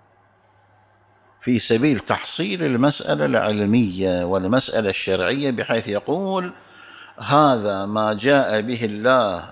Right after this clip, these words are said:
ورسوله والإمام عليه السلام، والله العالم". لا يجرأ أحد أن يقولها إلا علماءنا. هذا الجهد الكبير،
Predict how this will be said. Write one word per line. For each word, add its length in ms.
ورسوله 920
والإمام 600
عليه 340
السلام، 720
والله 440
العالم". 380
لا 200
يجرأ 460
أحد 280
أن 160
يقولها 560
إلا 320
علماءنا. 500
هذا 200
الجهد 380
الكبير، 840